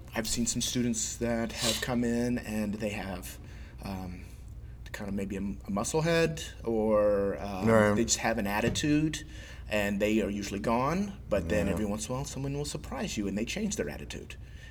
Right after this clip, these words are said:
Speaker 1: and
Speaker 2: Yeah.
Speaker 1: they kinda mature a bit. Even though they're an adult, they say, "All right, this jujitsu is important. I like what's going here. I need to change something
Speaker 2: There's
Speaker 1: about
Speaker 2: something
Speaker 1: myself."
Speaker 2: there.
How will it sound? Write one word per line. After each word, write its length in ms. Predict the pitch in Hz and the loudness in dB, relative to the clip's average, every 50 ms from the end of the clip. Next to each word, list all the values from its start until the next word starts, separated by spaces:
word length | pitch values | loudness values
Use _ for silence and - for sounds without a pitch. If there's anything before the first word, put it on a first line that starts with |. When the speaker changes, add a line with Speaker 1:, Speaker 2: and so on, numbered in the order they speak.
| - - | -4 2
Speaker 1:
and 100 | 98 110 | 6 10
Speaker 2:
Yeah. 220 | 123 131 135 135 | 12 12 12 12
Speaker 1:
they 140 | 117 107 107 101 | 10 6 2 0
kinda 400 | - - 131 123 127 120 120 117 - - - - - - - - - | -2 0 0 2 2 2 2 0 -4 -10 -14 -14 -14 -14 -12 -8 -2
mature 480 | - 135 139 135 - - 190 190 151 117 | 0 0 2 2 4 4 6 8 8 8
a 60 | 101 | 8
bit. 200 | 90 92 95 92 | 6 6 2 4
Even 200 | 95 104 113 123 | 2 2 2 2
though 80 | 120 117 | 4 4
they're 100 | 120 117 | 4 4
an 60 | 113 | 4
adult, 460 | 120 123 131 170 165 139 113 104 - | 4 6 6 8 8 8 6 6 4
they 120 | 110 113 113 | 2 2 4
say, 240 | - - 120 120 113 | 4 2 2 2 2
"All 160 | 101 139 160 | 2 2 2
right, 260 | 139 95 98 123 123 - - | 2 2 2 0 -2 -2 -4
this 280 | - 110 107 - - - - - - - | -2 0 0 0 -2 -2 -4 -8 -8 -6
jujitsu 400 | - 110 110 - 110 - - 117 120 | -6 -4 -2 -2 -2 0 2 2 2
is 80 | 120 | 2
important. 380 | 143 139 - - 190 170 117 98 | 0 -2 -2 0 -2 0 0 -2
I 60 | 98 | -2
like 160 | 110 110 107 | 0 0 0
what's 120 | 110 107 - | -2 -4 -4
going 160 | 143 143 139 | -2 -2 -2
here. 160 | 127 107 - - | -2 -2 -4 -2
I 160 | 87 110 110 113 | -2 0 2 2
need 160 | 110 107 104 | 2 0 0
to 60 | 107 | -2
change 240 | - - 101 101 - | -4 -4 -4 -4 -4
something 160 | - 98 101 | -4 -2 0
Speaker 2:
There's 100 | 123 123 | 2 6
Speaker 1:
about 160 | - 160 151 - | 8 8 8 8
Speaker 2:
something 140 | 139 135 135 | 6 6 6
Speaker 1:
myself." 280 | 123 117 110 104 95 | 6 6 6 4 4
Speaker 2:
there. 100 | 92 92 | 2 -2